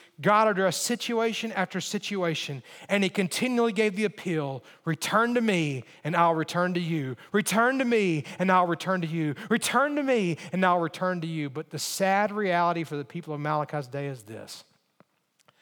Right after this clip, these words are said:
They heard it, but they didn't receive it. They missed the opportunity. They missed the moment.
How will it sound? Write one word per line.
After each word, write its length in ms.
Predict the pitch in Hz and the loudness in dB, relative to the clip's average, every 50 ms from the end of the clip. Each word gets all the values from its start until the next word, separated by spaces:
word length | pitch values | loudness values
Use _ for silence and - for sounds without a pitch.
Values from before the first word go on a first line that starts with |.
| _ _ _ _ _ | _ _ _ _ _
They 200 | - 110 131 131 | -12 -10 -8 -8
heard 340 | 127 104 - 165 143 120 104 | -8 -10 -10 -10 -10 -10 -12
it, 220 | 101 - _ - - _ _ _ _ _ _ _ _ _ _ _ _ _ _ _ _ _ _ _ _ _ _ _ _ _ _ _ _ _ _ _ _ _ _ | -18 -20 _ -20 -20 _ _ _ _ _ _ _ _ _ _ _ _ _ _ _ _ _ _ _ _ _ _ _ _ _ _ _ _ _ _ _ _ _ _
but 140 | - 113 | -16 -14
they 100 | - 107 | -14 -16
didn't 320 | 101 95 107 110 101 110 107 | -16 -14 -16 -16 -16 -14 -16
receive 400 | 107 101 - - - 101 95 _ | -16 -16 -16 -18 -18 -20 -20 _
it. 120 | - _ _ _ _ _ _ _ _ _ _ _ _ _ _ _ _ _ _ _ _ _ _ _ _ _ _ _ _ _ _ _ _ _ _ _ _ _ _ _ _ | -20 _ _ _ _ _ _ _ _ _ _ _ _ _ _ _ _ _ _ _ _ _ _ _ _ _ _ _ _ _ _ _ _ _ _ _ _ _ _ _ _
They 140 | - 127 123 | -12 -10 -10
missed 420 | 120 127 147 165 180 165 - - | -6 -4 -2 -2 -2 -2 -4 -8
the 120 | - 131 123 | -6 -4 -4
opportunity. 760 | 117 117 _ - 104 - - 117 107 110 107 110 110 104 98 _ _ _ _ _ _ _ _ _ _ _ _ _ _ _ _ _ _ _ _ _ | -4 -4 _ -12 -20 -18 -18 -18 -18 -18 -18 -20 -20 -20 -20 _ _ _ _ _ _ _ _ _ _ _ _ _ _ _ _ _ _ _ _ _
They 100 | 131 123 | -12 -10
missed 360 | 117 127 151 170 165 - - | -4 0 0 0 0 -2 -6
the 60 | 180 | -6
moment. 520 | 165 143 127 117 110 107 110 110 _ - | -6 -4 -4 -6 -8 -10 -14 -16 _ -20